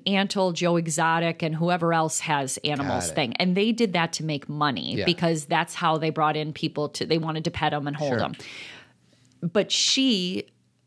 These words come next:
Speaker 1: supposedly, what it, they tell us, did not. And sh-, one of the things they said is there's this scene where she's videotaping this long line of people who are coming into the sanctuary, and she says that's a one time a year
Speaker 2: Oh,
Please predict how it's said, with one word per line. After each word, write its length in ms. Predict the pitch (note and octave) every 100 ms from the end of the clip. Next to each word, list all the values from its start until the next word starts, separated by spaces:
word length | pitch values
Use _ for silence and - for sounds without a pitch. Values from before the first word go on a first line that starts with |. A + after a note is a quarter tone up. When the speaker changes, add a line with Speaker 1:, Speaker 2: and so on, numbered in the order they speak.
| F3+
Speaker 1:
supposedly, 880 | - F#3 G3 E3+ D3 C#3 C3+ F#3+ A#3+
what 320 | D#3+ D#3 E3+
it, 100 | D3
they 120 | - E3
tell 200 | F3+ E3+
us, 100 | D3+
did 240 | - F3
not. 380 | E3 F#3 D#3 D#3 -
And 260 | F3+ F3+ E3 -
sh-, 120 | -
one 220 | G3 B3+
of 120 | C4
the 60 | G#3
things 240 | F#3+ F3
they 100 | E3+
said 300 | E3 - F3
is 160 | D#3+ D3
there's 260 | F3+ E3+ -
this 180 | F3 D#3+
scene 600 | - F3 E3 F3+ A#3 C4 - - -
where 120 | F3
she's 280 | - G3+ D3+
videotaping 580 | E3+ F#3+ F#3+ F#3 F#3+
this 180 | E3+ D#3
long 540 | D#3+ D3 D#3+ E3 F#3 F3
line 320 | D3+ D3 E3+
of 140 | D#3
people 420 | - D3 - G#3
who 100 | G#3 E3+
are 80 | E3
coming 320 | - E3 E3
into 160 | D#3+
the 80 | D#3+
sanctuary, 600 | D3+ D#3 E3 - G#3 A3 A3
and 120 | F3+
she 180 | - A#3
says 260 | B3+ B3
that's 180 | G#3 F#3+
a 60 | D#3+
one 640 | D3+ D#3+ F#3 F#3+ G3 G#3
time 360 | G#3+ G3+ F#3+ E3+
a 60 |
year 560 | E3 D3+ F#3+ D3 A#2+ C#3
Speaker 2:
Oh, 580 | G2+ A2 C#3+ E3 D#3+ E2